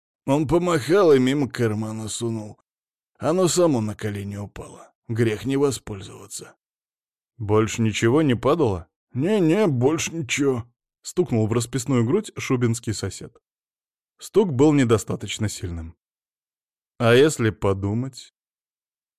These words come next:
"Ну..." Под словом "ну" скрывалась пистолетная обойма от пистолета Макарова с восемью патронами.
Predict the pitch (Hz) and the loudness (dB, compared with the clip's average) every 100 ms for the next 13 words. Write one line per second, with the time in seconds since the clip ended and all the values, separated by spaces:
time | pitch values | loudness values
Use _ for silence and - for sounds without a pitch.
0 | _ _ _ _ _ _ _ _ - 151 | _ _ _ _ _ _ _ _ -14 -8
1 | 170 185 185 185 185 185 180 180 175 170 | -4 -2 -2 0 0 0 0 2 2 2
2 | 165 156 147 113 101 - _ - 107 - | 2 0 -2 -6 -10 -16 _ -2 -2 0
3 | 117 117 110 110 104 - _ _ - 151 | 4 4 6 2 0 -6 _ _ -8 -4
4 | 156 190 214 131 92 85 _ - - - | -2 0 0 0 -2 -6 _ -16 -10 -4
5 | 247 233 196 156 - 151 - 120 120 120 | 0 4 4 2 -2 -4 0 2 2 2
6 | 113 110 120 107 101 117 143 107 - 104 | 0 0 0 0 4 4 4 0 -2 -6
7 | - 110 - 101 98 90 98 95 - 117 | -4 -8 -4 -2 -2 -4 -6 -6 -6 -4
8 | 131 107 98 101 104 104 95 98 - 98 | -4 -4 -4 -6 -6 -4 -4 -4 -6 -8
9 | - - 87 - | -8 -14 -14 -20